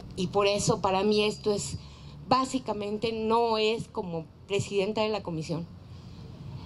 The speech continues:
Es porque he tenido la dicha de aprender, la dicha de caminar con estos padres y estas madres. En ese entonces fui parte del jurado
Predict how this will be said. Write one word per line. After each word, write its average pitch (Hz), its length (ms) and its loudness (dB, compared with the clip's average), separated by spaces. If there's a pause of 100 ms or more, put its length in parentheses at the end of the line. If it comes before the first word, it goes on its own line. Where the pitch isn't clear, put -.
(200)
Es 220 180 4
porque 220 480 2 (340)
he 220 100 6
tenido 226 460 4
la 180 180 4
dicha 220 400 -2
de 180 120 2
aprender, 170 580 0 (2250)
la 214 220 6
dicha 247 360 4
de 214 140 4
caminar 180 640 4 (1600)
con 202 180 4
estos 202 320 2
padres 185 400 2
y 180 60 2
estas 180 240 -4
madres. 151 360 -2 (600)
En 214 120 6
ese 262 180 6
entonces 262 560 4 (840)
fui 247 260 4
parte 226 400 2
del 175 160 0
jurado 160 500 0